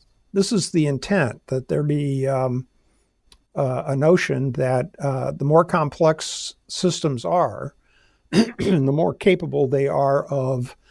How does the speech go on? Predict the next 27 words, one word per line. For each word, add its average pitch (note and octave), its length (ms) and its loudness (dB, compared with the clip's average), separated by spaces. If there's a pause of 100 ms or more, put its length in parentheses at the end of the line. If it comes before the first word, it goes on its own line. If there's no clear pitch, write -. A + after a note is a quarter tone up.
(400)
um, B2+ 560 -6 (360)
learning D#3 480 0
or C#3 160 0
evolving, C3 680 -2 (460)
then D3+ 520 0 (920)
they, D#3 380 0 (100)
they D3 320 0
will, D#3 400 0
by C3+ 200 -2
virtue D#3 560 0
of C3+ 300 0
the D3 100 0
need C#3+ 720 -2 (380)
for C#3 160 2
them C3+ 600 -2
to C#3+ 100 -2
generate C3 600 0
scenarios B2 1040 -4
about C3+ 480 0
what D3 320 -2
the C#3 80 -4
f-, - 200 -10
the F#3+ 220 -10
future D3 380 -2
might C3 280 -2
bring, A#2 380 -6 (800)
uh, C3 400 -2